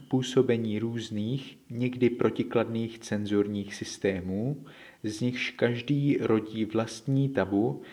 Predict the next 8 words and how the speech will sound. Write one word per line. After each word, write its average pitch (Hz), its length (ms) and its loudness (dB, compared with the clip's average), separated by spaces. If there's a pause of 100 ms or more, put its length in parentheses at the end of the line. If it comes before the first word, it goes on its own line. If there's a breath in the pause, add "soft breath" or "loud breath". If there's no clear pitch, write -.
(280 loud breath)
a - 100 0
vlastní 123 640 0
eufemizmy. 104 800 -2 (1700)
Každý 156 760 2 (180)
paragraf 131 720 4 (460 loud breath)
Motion 135 500 4
Picture 135 460 2
Production 120 720 0